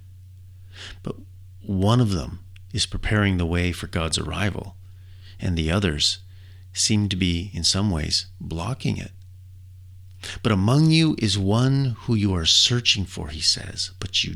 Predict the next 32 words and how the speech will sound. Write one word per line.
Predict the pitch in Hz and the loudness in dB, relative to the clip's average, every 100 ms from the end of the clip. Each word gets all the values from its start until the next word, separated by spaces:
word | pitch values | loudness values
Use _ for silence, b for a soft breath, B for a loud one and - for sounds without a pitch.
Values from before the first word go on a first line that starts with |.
| 82 | -4
don't | 92 85 95 - - - | -2 0 -2 -4 -8 -6
know | 85 80 80 | -4 -4 -4
him." | 73 73 76 92 - - - - - - - - - B B B B | -6 -8 -10 -12 -16 -18 -18 -18 -18 -18 -18 -20 -20 B B B B
I | 104 | 2
read | 101 131 120 | 4 4 4
that | 101 | 2
and | 95 | 0
I | |
was | 90 - | 2 0
gripped | - 104 104 - | 0 -2 0 -2
with | 95 | -6
how | - 92 | -4 -2
true | - - 123 123 120 | 0 0 2 2 2
this | 107 98 - | 2 2 0
is. | 101 143 - - - - - - - | -2 -2 -2 0 -2 -4 -18 -18 -8
And | 110 | -2
not | 123 | 0
just | - - | 4 4
for | - 87 | 2 0
John, | 85 82 123 120 87 - b b b b b b b | 0 2 2 2 0 -10 b b b b b b b
but | 117 | -6
for | - 104 | -2 -2
Brian, | 82 85 123 131 92 71 B B B B | 0 0 4 4 2 -2 B B B B
for | - 80 | -4 -2
all | 95 156 | 2 4
of | 165 | 6
us | 101 - | 4 2
at | - | -2
times. | 87 85 - - - - - - - - - - - B B | -6 -6 -4 -6 -6 -16 -18 -18 -18 -18 -20 -20 -18 B B
Isn't | 156 185 | 4 6
it | 175 | 6
interesting | 160 151 151 - 90 73 | 2 2 2 2 0 -4